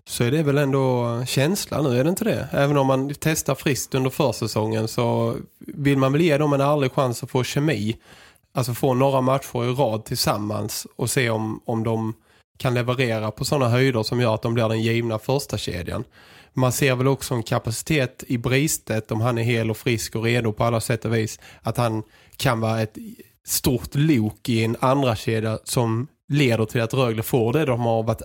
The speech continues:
ute efter i, i ganska många säsonger nu. Två producerande, ledande, offensiva kedjor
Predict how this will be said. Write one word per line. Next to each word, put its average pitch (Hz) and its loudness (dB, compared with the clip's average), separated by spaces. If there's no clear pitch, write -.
ute 151 0
efter 110 -2
i, 120 0
i 131 2
ganska 127 2
många 123 2
säsonger 117 0
nu. 110 2
Två 120 2
producerande, 110 0
ledande, 113 2
offensiva 117 2
kedjor 120 2